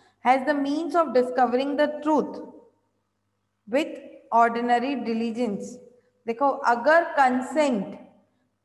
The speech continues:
मिसरिप्रेजेंट से मिला है, मिसरिप्रेजेंटेशन से, और जो सामने वाली पार्टी है उसके पास तरीके हैं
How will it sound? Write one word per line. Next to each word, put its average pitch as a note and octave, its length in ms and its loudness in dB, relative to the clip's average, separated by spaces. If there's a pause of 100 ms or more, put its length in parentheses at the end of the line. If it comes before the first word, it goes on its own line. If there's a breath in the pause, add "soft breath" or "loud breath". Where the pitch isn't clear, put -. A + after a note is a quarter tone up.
मिसरिप्रेजेंट C#4+ 840 -2
से D4+ 220 -8
मिला B3 260 2
है, G3 260 0
मिसरिप्रेजेंटेशन B3 880 -6
से, A#3+ 200 -4
और A#3+ 300 0
जो C#4+ 100 -8
सामने B3+ 380 -2
वाली C#4+ 280 0
पार्टी B3 420 -2
है G3 100 -6 (500 loud breath)
उसके B3 240 -6
पास D4+ 320 0
तरीके C4+ 480 -4
हैं D#4 240 -2